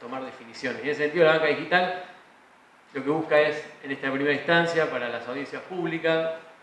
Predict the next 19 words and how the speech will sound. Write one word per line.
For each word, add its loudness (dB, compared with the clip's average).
que -8
hoy 0
la 0
participación -6
de -6
los -8
vecinos -12
es -12
presencial, 0
se -20
puede, -6
es -14
abierta -6
a -8
todos -12
los -14
vecinos -16
y -18
vecinas, -6